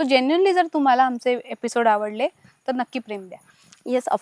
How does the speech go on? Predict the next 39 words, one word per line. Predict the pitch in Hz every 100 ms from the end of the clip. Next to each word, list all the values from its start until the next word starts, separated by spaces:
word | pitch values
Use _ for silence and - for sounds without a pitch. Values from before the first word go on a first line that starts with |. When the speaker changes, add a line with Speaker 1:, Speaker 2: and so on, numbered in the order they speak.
| -
Speaker 2:
course. | 240 220 220
आणि | 226
खरंच | - 240 262
प्रेम | - 240 226
देत | 220 208
राहा, | - 226 220
ताईच्या | 208 - 226
पाठीशी | 220 214 214 240 240
खंबीरपणे | 240 226 247 247 247
उभे | 220
राहा. | 202 190 - - - - - -
अ, | 202 202 196
मागच्याच | 208 202 240 240
व्हिडिओमध्ये | 226 226 226 220
तू | 233
बोलली | 226 208 220
होतीस | 240 180 190 - -
की | 202 202 208 - _
एकमेव | 247 233 262 254 240
असा, | 247 226 - 220 226 - _ -
अ, | 196 190 190
माध्यम | 214 185 220 226
आहे | 202 190
ज्याच्यामधून | 202 202 - 202 202 196 233 - - - - - - _ _ _
तुझं | 247 214 233 240 254 - _
इन्कम | 240 233 262
सोर्स | 269 269 247 240
सुरू | 262 233
राहणार | 233 214 190
आहे | 247
Speaker 1:
हो. | 226
Speaker 2:
आणि | 220 208
ह्या | 220 208
सगळ्या | 214 208 214
गोष्टी | 208 - 214
असणार | - 202 196
आहे. |
आणि | 202 208
त्यामुळे | - 220 240 269 226 196